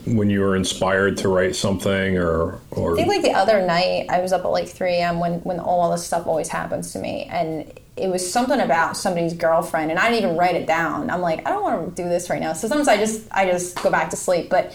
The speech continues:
Speaker 2: the good songs are when I have the discipline to be like, "All right, I'm tired, but I'm gonna go write this down in my iPhone notes."
Speaker 1: Mm-hmm.
Speaker 2: But yeah, I, I get those sometimes. You know, it's, it's like a guy <laughs> singing about a girl. I'm like, "Why am I doing this? Why am I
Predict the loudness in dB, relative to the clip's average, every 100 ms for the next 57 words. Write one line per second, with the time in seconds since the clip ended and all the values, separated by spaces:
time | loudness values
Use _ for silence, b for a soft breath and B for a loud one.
0 | B B B 0 4 4 4 2 4 4
1 | 2 2 4 4 4 2 2 0 2 0
2 | 0 0 2 4 4 4 2 2 0 2
3 | 4 4 2 2 2 2 2 0 0 0
4 | 0 0 -2 -2 -4 -4 -4 -6 -10 -14
5 | -18 -20 -10 -6 0 2 2 2 2 0
6 | -2 0 0 0 0 0 0 -2 -6 -6
7 | -6 -8 -8 -4 -4 -4 -8 -10 -4 -2
8 | 0 0 0 -2 2 2 4 4 4 4
9 | 6 6 4 2 0 0 2 2 2 0
10 | -2 -2 -6 -8 -4 -2 -2 -4 -6